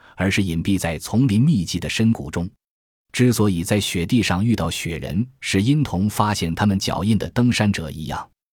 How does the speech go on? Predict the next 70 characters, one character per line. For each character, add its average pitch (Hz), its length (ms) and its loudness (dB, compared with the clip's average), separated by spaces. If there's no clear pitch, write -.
他 131 140 6
们 127 120 6
不 120 140 4
过 107 140 2
是 110 140 0
利 131 140 2
用 107 160 4
雪 85 280 -4
地 107 220 2
作 113 160 2
为 104 120 2
途 104 220 -2
径 92 260 0
从 101 220 2
一 107 100 4
个 - 120 -4
山 - 260 2
谷 151 180 -4
到 85 160 0
另 156 180 4
一 92 100 0
个 80 140 -6
山 104 220 0
谷 - 180 -6
去。 - 220 -10
喜 - 260 2
马 - 160 2
拉 104 160 2
雅 - 160 -4
山 123 140 2
的 98 100 2
地 98 160 0
势 - 280 -6
迫 82 220 0
使 85 160 -4
任 123 240 2
何 85 160 -4
动 104 160 2
物 78 260 -8
从 95 220 -2
一 98 100 -2
个 87 100 -6
地 82 200 -2
区 - 280 -4
到 87 180 2
另 156 220 4
一 - 100 -2
个 - 140 -4
地 95 180 0
区 101 160 -4
的 87 80 -4
转 80 260 -8
移 90 240 -8
都 101 160 2
必 95 180 0
须 104 160 -2
利 107 140 4
用 92 180 0
有 80 220 -6
限 101 160 0
的 73 80 -4
隘 92 220 -2
口 78 240 -10
和 - 120 -8
山 117 300 2
脊 78 220 -4
作 76 160 -2
为 80 120 -6
途 67 220 -8
径。 - 180 -8